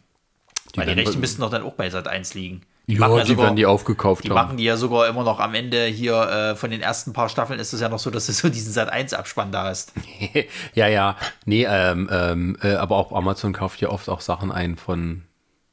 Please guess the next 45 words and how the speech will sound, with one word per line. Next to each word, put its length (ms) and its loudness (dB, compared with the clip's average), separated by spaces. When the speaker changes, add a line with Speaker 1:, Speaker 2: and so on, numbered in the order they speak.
Speaker 1:
Rechteinhabern 640 -2
hier 160 0
aus 120 -6
Deutschland. 720 -2
Speaker 2:
Mhm. 260 -16
Speaker 1:
Wahrscheinlich 300 -12
kaufen 220 -8
die 80 -8
so 120 -8
ein 100 -4
Paket 420 -8
und 160 -8
denke 160 -4
mal, 140 -2
die 120 -6
haben 120 -8
Pastewka, 640 -4
die 100 -6
haben 120 0
den 100 -2
bestimmt 260 -4
einen 80 -6
guten 260 -10
Preis 300 -6
gezahlt, 640 -6
weil 160 -4
halt 200 -4
irgendwie 400 -4
dann, 300 -2
wir 140 2
produzieren 420 2
eine 80 2
neue 160 2
Staffel, 460 2
hier 160 0
Sat 220 2
eins, 360 -2
bitteschön. 560 -2
Und 60 0
dann 80 0
sagt 180 -2
Sat 140 0
eins, 220 -2
„Ja, 160 0
geil, 880 6